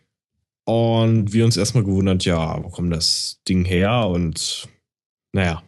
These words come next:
what are the chances, äh, so eine dicke, fette Ratte da mitten auf der Straße zu überfahren, in einer, äh, ganz normalen Wohngegend, so, wo eigentlich nicht viel los ist?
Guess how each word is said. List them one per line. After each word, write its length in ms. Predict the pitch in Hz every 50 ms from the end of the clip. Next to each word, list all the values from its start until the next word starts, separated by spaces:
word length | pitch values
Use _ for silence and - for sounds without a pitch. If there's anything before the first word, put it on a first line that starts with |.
| - - - - - _ _ -
what 200 | - 107 110 98
are 180 | 76 104 101 92
the 100 | 98 98
chances, 840 | 98 - - - 90 95 107 123 131 - 139 139 135 135 - - - -
äh, 720 | 110 107 95 90 87 82 67 65 - - 57 67 85 85 80 85
so 140 | 101 101 107
eine 420 | 104 104 104 98 95 92 92 98
dicke, 300 | 104 101 110 98 107 104
fette 220 | 104 110 101 107 104
Ratte 240 | 135 151 190 156 120
da 160 | 107 104 98
mitten 240 | 104 107 104 - 73
auf 140 | 92 98 110
der 80 | 104
Straße 380 | 92 - 92 95 101 107 107 90
zu 100 | 92 104
überfahren, 500 | 92 95 95 92 95 92 113 143 165 156
in 260 | 98 - 104 107 104
einer, 360 | 101 101 110 117 117 113 110
äh, 480 | 113 120 - - 107 110 107 104 117 120 - - - _ - - - - - - - - - _ -
ganz 160 | 113 113 -
normalen 380 | 147 127 113 107 104 107 104
Wohngegend, 560 | 107 113 127 135 127 113 110 113 110 120 110 98
so, 180 | 107 110 104
wo 140 | 104 104 -
eigentlich 280 | - 107 110 120 - -
nicht 140 | 120 113
viel 120 | - 104 104
los 220 | 107 113 143 -
ist? 360 | 175 - - - - - _